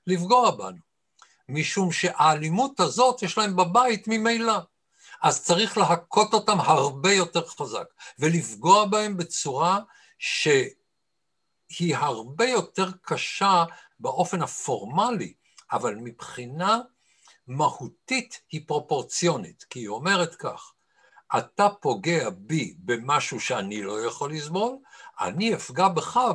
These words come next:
במשהו שאתה לא יכול לסבול עוד יותר קשה,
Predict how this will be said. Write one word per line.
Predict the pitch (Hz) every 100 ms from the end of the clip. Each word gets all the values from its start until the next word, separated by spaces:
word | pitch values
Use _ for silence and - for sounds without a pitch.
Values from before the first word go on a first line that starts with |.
| 120
במשהו | 113 160 196 196 135
שאתה | 120 107 _ 233
לא | 277 220
יכול | 135 - 147
לסבול | 139 127 175 185 - - _
עוד | 233 311 302
יותר | 311 - 160
קשה, | - 165 - 196